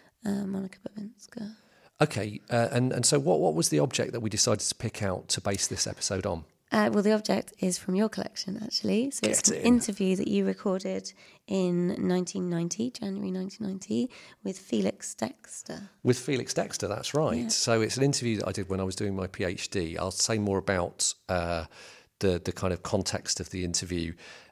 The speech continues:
Speaker 2: uh, when we come to actually play an excerpt from it. But I think the key thing about this episode is, um, that we are aware,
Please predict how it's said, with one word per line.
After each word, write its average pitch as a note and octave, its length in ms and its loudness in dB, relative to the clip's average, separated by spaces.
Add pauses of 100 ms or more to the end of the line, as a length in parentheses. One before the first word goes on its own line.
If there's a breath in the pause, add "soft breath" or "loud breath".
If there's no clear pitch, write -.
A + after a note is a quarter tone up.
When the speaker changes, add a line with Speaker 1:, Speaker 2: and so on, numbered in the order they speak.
(120)
Speaker 2:
uh, F2 300 2
when G2 160 2
we F#2+ 80 0
come G#2+ 240 0
to F#2+ 240 0
actually G2+ 240 -2
play F#2+ 480 0 (260 soft breath)
an G#2+ 80 0
excerpt A#2+ 440 0
from F2 200 0
it. - 200 -6
But G#2+ 240 2 (500 loud breath)
I C3 80 6
think F3 200 0
the C#3+ 60 -4
key A3 240 -2
thing F3+ 200 -2
about C#3 160 0
this A#2+ 160 -2
episode G2+ 640 0
is, E2 380 -4 (440 loud breath)
um, G#2+ 420 2
that - 400 2
we B2+ 500 2
are A2+ 240 4
aware, A2+ 600 2